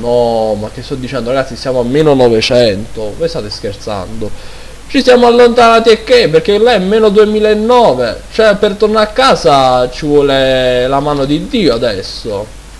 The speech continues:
Cioè, ci siamo allontanati di troppo. Wow. Ok, complimenti al fatto che ci siamo allontanati.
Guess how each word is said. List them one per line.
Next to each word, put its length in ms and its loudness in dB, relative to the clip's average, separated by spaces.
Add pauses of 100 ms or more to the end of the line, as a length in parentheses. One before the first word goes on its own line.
(680)
Cioè, 160 2
ci 140 -4
siamo 220 2
allontanati 600 0
di 240 -6
troppo. 880 0 (600)
Wow. 560 -2 (280)
Ok, 680 -2
complimenti 800 0
al 80 0
fatto 320 -2
che 80 -4
ci 80 -12
siamo 240 -4
allontanati. 720 -2